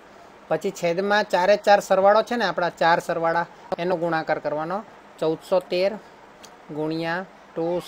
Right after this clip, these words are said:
સિક્સ સેવન થ્રી. પછી એ પેલી બાજુના સરવાળા, ટુ ઝીરો સિક્સ સેવન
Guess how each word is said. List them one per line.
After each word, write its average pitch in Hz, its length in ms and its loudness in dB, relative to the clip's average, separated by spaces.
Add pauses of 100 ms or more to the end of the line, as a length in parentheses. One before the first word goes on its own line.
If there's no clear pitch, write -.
સિક્સ 175 340 -6
સેવન 170 320 -2
થ્રી. 202 360 -6 (580)
પછી 156 220 -4
એ 165 60 0
પેલી 170 240 -2
બાજુના 175 340 -2
સરવાળા, 175 520 -2 (400)
ટુ 175 360 -2
ઝીરો 170 440 0
સિક્સ 175 380 -6
સેવન 202 500 0